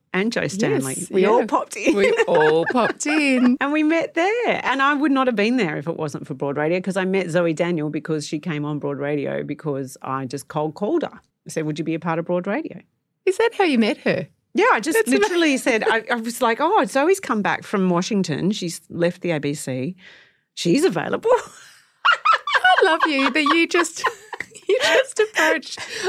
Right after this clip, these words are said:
Speaker 2: all of us, basically, all of us orphans, and you've just sort of brought us into this Broad Radio family. It's amazing.
Speaker 1: Well, why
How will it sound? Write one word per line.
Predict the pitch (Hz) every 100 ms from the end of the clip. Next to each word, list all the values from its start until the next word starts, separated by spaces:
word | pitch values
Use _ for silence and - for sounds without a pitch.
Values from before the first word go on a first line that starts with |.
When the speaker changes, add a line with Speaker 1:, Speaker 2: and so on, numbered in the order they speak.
| -
Speaker 2:
all | 302 339 466
of | -
us, | 233 - -
basically, | 202 392 320 - - - 320 - - - 285 -
all | 220 359
of | 403 -
us | 220 220
orphans, | - 180 214 - 156 147 175
and | 190
you've | 208
just | 220 220 - -
sort | - 240
of | 226
brought | 226 233
us | 240 240
into | 226 254
this | 254 127 -
Broad | - 196 202 247
Radio | 190 185 185
family. | 190 180 277 269 131 123 - _ _
It's | -
amazing. | 294 330 403 440 - 440
Speaker 1:
Well, | 440
why | 466